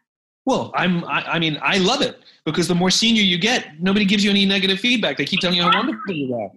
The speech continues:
Speaker 2: Exactly.
Speaker 1: And I don't, I'm not growing or learning when people tell me I'm great. I don't care about that. I wanna know where I'm weak. So I'm actually very funny. When we get to the strengths, I'm like, "Okay, okay, let's, let's move on," you know? I'm not
Speaker 2: Yeah.
Speaker 1: very good at that either, but, but
Speaker 2: Yeah.
Speaker 1: I'm,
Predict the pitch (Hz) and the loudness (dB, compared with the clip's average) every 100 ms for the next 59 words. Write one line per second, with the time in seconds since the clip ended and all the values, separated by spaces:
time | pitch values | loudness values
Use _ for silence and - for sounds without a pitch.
0 | _ _ 294 220 226 - 175 233 233 190 | _ _ -2 0 0 0 0 -2 -4 -10
1 | 170 - _ _ 180 226 226 143 160 226 | -18 -20 _ _ -4 -2 -2 0 0 2
2 | 240 226 190 180 190 240 233 175 165 185 | 2 2 2 2 2 2 2 0 0 -2
3 | 170 185 170 151 131 202 233 165 190 202 | -2 0 0 0 0 2 2 0 -2 -2
4 | 214 233 160 151 135 214 220 170 175 175 | 0 0 0 -2 0 0 2 2 2 2
5 | 180 185 202 262 269 - - _ _ _ | 0 2 2 2 0 -2 -12 _ _ _
6 | _ _ _ _ - 185 185 185 - 165 | _ _ _ _ -2 2 2 -2 -4 -2
7 | 240 190 - 160 165 165 214 175 165 165 | 0 0 0 0 0 2 0 0 0 0
8 | 202 185 175 196 180 160 147 151 147 131 | 0 -2 -2 -2 -2 -2 -2 -2 0 0
9 | 131 120 127 - - 135 123 123 123 120 | -2 -2 -2 -4 -6 -8 -6 -2 -2 -2
10 | 98 113 127 143 165 - _ _ _ - | -4 -6 -4 -4 -4 -10 _ _ _ 0
11 | 214 165 135 - _ 120 135 113 101 110 | 2 2 -2 -8 _ -6 -4 -4 -4 -6
12 | - _ - 226 208 | -8 _ -2 0 2